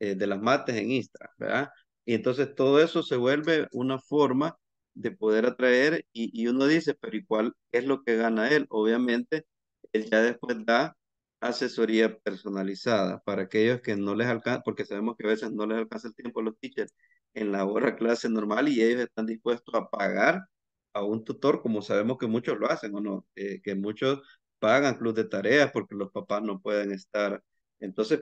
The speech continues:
por ahí giran varias cosas, varias cosas. El contenido lo que hace, pues, es que este chico, este, creo que es ingeniero o algo así, eh, en mate tiene experiencia y todo eso, pero es una forma de que el contenido responda a preguntas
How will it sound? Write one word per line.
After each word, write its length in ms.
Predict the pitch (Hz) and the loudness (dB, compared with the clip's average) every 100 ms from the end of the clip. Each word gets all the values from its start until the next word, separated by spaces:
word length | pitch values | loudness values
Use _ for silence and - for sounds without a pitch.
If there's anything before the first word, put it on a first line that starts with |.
| - | 2
por 100 | 113 | 4
ahí 160 | 123 160 | 4 4
giran 300 | 175 160 151 | 6 4 4
varias 280 | 151 147 - | 2 2 -2
cosas, 280 | 110 98 98 | -8 -8 -12
varias 280 | 104 123 117 | -6 -4 -4
cosas. 300 | 107 95 92 | -8 -12 -16
El 160 | 101 98 | -20 -12
contenido 560 | 104 95 104 120 165 | -12 -8 -2 2 4
lo 140 | 151 123 | 2 2
que 100 | 117 | 2
hace, 240 | 151 180 | 2 -2
pues, 280 | - 127 - - - _ | -2 -2 -2 -14 -20 _
es 160 | 95 - | -8 -2
que 80 | 120 | -2
este 240 | - - | -2 -2
chico, 420 | 165 151 170 175 _ _ _ | 2 2 0 -6 _ _ _
este, 480 | 104 104 - 117 110 | -8 -6 0 0 2
creo 180 | 120 - | 0 0
que 120 | 165 | 0
es 100 | 165 | 0
ingeniero 560 | 160 117 101 117 113 101 | 0 0 0 0 2 2
o 20 | |
algo 160 | 101 98 | -2 -4
así, 280 | - 98 98 _ _ _ _ | -6 -10 -10 _ _ _ _
eh, 320 | 110 101 98 98 | -4 -2 -2 -2
en 120 | 95 | -2
mate 520 | 110 127 - 135 120 | 2 0 2 4 4
tiene 260 | 95 113 113 | 2 -2 -4
experiencia 540 | 113 117 113 135 147 127 | -2 -2 2 0 2 2
y 100 | 95 | 2
todo 220 | 117 123 | 2 2
eso, 240 | 160 175 - _ _ _ _ _ | 2 -2 -8 _ _ _ _ _
pero 420 | 131 135 160 151 | 4 6 8 8
es 160 | 135 127 | 6 4
una 220 | 139 139 | 2 2
forma 380 | - 135 147 135 | 2 0 2 2
de 140 | 117 | 2
que 80 | 113 | 0
el 120 | 98 | -4
contenido 640 | 107 98 104 101 110 156 151 | -6 -10 -8 -8 0 4 4
responda 720 | 117 104 - - 147 143 107 | 4 -2 -6 -6 -2 0 -2
a 60 | |
preguntas 600 | - 101 123 180 - - | -4 -2 -2 -2 -4 -10